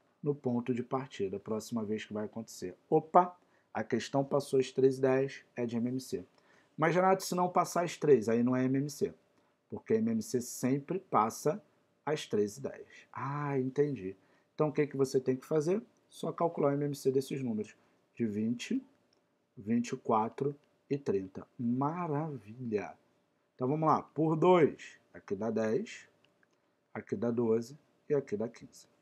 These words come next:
Show? O dois divide? Divide o dez e o doze, né? Então, aqui vai dar cinco, aqui vai dar seis e aqui vai dar quinze. O dois divide? Sim. Cinco, três e quinze. O dois divide alguém? Não,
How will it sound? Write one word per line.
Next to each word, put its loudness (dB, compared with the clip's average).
Show? 2
O -2
dois 6
divide? 4
Divide 0
o 2
dez 4
e -2
o -2
doze, 8
né? 0
Então, 0
aqui 2
vai 4
dar -2
cinco, -2
aqui -4
vai 0
dar -2
seis 2
e 2
aqui 0
vai 2
dar 0
quinze. -12
O 0
dois 6
divide? 2
Sim. -4
Cinco, -6
três 0
e -6
quinze. -6
O 2
dois 12
divide 2
alguém? 4
Não, 0